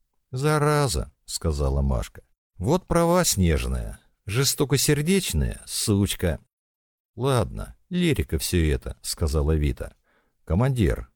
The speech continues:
что, есть идеи?" "Есть одна", сказала Инга. "Я когда эту дрянь с камерами увидела, подумала, что к ней должен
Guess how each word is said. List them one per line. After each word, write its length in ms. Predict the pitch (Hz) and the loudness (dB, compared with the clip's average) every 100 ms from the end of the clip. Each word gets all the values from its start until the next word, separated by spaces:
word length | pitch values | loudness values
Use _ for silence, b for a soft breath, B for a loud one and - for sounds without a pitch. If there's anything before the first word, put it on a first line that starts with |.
| _ | _
что, 420 | - - 85 - - | -12 -2 -2 -2 -2
есть 360 | 82 82 - | 0 0 0
идеи?" 580 | 87 92 160 190 - - _ _ _ _ _ _ _ _ - | -2 0 0 0 -2 -6 _ _ _ _ _ _ _ _ -8
"Есть 460 | 135 139 101 - | -4 0 0 0
одна", 480 | 80 65 67 58 - - | -2 0 0 -2 -4 -10
сказала 540 | - - 71 69 69 | -8 -2 0 0 2
Инга. 480 | 71 64 57 50 50 _ _ _ _ _ _ _ _ | 2 0 -2 -6 -10 _ _ _ _ _ _ _ _
"Я 160 | 92 98 | -2 0
когда 360 | 107 101 101 | 0 0 2
эту 220 | 101 95 | 2 2
дрянь 300 | 98 98 95 | 2 2 2
с 100 | 87 | 2
камерами 520 | - 98 87 87 87 92 | 0 2 2 4 4 4
увидела, 720 | 107 131 151 78 58 50 - _ _ - | 2 0 0 0 -2 -4 -12 _ _ -6
подумала, 480 | 123 151 143 135 | -2 0 2 0
что 240 | 127 - 123 | 0 -2 -4
к 60 | |
ней 180 | 127 131 | 0 0
должен 440 | 127 117 113 110 | 2 2 4 2